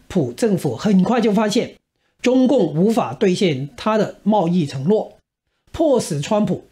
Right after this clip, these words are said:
在第二年提高了关税。在最近的拜登和习近平的会晤中，拜登政府再次提及了芬太尼的问题。由此可见，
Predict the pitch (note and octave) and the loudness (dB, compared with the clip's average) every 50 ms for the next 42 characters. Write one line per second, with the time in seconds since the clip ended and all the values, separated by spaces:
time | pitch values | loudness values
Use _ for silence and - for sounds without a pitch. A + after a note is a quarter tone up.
0 | _ _ - B3 G3 F#3+ F#3 A#3 A3+ G#3+ F#3+ E3 D3 C#3+ C#3 C#3+ C#3+ - - E3 | _ _ -4 -2 -2 0 0 0 2 2 2 2 0 -2 -2 -4 -6 -6 -4 -4
1 | D#3+ - F#3+ F3 E3+ D3+ D3+ - E3+ E3+ D#3+ - A#3 - - - _ _ _ _ | -2 0 0 0 0 0 -2 0 -2 -2 0 -2 -4 -4 -4 -10 _ _ _ _
2 | _ _ _ _ _ _ _ _ _ _ _ _ _ _ _ _ - - E4 D4+ | _ _ _ _ _ _ _ _ _ _ _ _ _ _ _ _ -4 0 0 2
3 | C4 A#3+ - D4+ D#4 C4+ A#3+ - C#4+ C4+ A#3+ G#3+ G3+ E3+ - - B3 A3+ G3+ F#3+ | 0 0 0 2 2 2 2 2 2 2 4 2 2 0 0 0 0 0 0 0
4 | A3+ A3+ A3+ F3+ G3 F#3 F#3 - F#3+ F#3 A#3+ G#3+ G3 E3+ E3+ F#3 F3+ D#3 C#3 - | 0 0 0 2 0 0 2 0 0 0 2 0 0 0 0 0 0 0 -4 -6
5 | - - B3+ G#3+ G3 F#3+ F3+ G#3+ G#3+ G#3 G#3 G3+ - _ _ _ _ _ _ _ | -4 -2 0 0 2 0 2 0 0 -2 -4 -8 -16 _ _ _ _ _ _ _
6 | _ _ _ _ _ _ _ _ _ _ - D4+ D#4 D#4 D4 C4 A#3+ G#3 C4 C4 | _ _ _ _ _ _ _ _ _ _ -2 0 2 2 2 2 2 2 2 2
7 | B3+ B3 B3 D4+ C4 A3 G3+ - D3 A#2+ - - _ _ - C4 A3+ G#3+ G3 E3 | 2 2 2 2 0 0 0 -2 -4 -6 -6 -12 _ _ -4 -2 0 0 -2 -2
8 | - - A#3 G3 D3+ B2 - - D#3+ F#3 F#3 - D#3 D#3+ E3+ - - - - - | -2 -2 0 0 0 -2 -2 -2 -2 -2 0 -2 -2 -2 -2 -4 -6 -8 -2 0
9 | G#3 G3+ G#3 G#3 G3+ G3+ B3+ A3 F#3+ E3 B2+ C3 D3+ D#3+ D3 D3 F3 F#3 F3 D#3 | 2 2 2 2 0 0 -2 -2 -2 -2 -2 -2 -2 -2 0 0 0 0 0 0
10 | C#3 C#3 A2+ - - _ _ _ _ _ _ _ _ _ - F3 F#3 A3 A3 A3+ | -2 -6 -10 -10 -16 _ _ _ _ _ _ _ _ _ 0 2 2 2 2 0
11 | A3+ F#3 - C#3 C3+ - F3 D3 - | -2 -2 -2 -4 -2 -2 -4 -4 -6